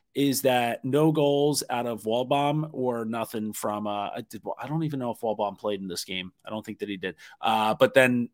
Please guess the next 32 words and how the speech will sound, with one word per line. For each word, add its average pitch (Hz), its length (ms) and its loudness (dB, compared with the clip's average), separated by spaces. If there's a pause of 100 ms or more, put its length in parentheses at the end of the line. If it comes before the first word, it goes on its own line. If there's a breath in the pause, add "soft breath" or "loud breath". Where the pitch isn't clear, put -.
also 131 260 4
no 127 200 4
goals 120 480 4
out 117 160 0
of 110 200 -2
Dylan 113 320 2
Watson. 85 480 -2 (380)
So, 107 800 0
you 131 100 -2
know, 127 100 -2
you 113 160 -2
think 131 300 0
about, 127 260 0
like, 123 160 0
the 110 160 -10
two 147 640 6 (800 soft breath)
biggest 143 400 6
names 127 720 2
for 131 140 0
Jacksonville 135 760 4
who 127 460 2
would 113 160 -6
do 123 160 -4
the 113 80 -2
most 117 340 -2
damage, 120 680 0
be 117 120 -2
the, 110 260 -4
the 107 100 -8
biggest 113 380 -2
offensive 117 480 -2
threats. 135 600 0